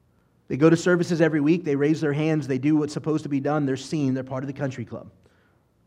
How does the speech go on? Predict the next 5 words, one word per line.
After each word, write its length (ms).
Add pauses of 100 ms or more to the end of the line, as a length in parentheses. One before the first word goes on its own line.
(1120)
But 100
their 80
lives 300
never 220
change. 520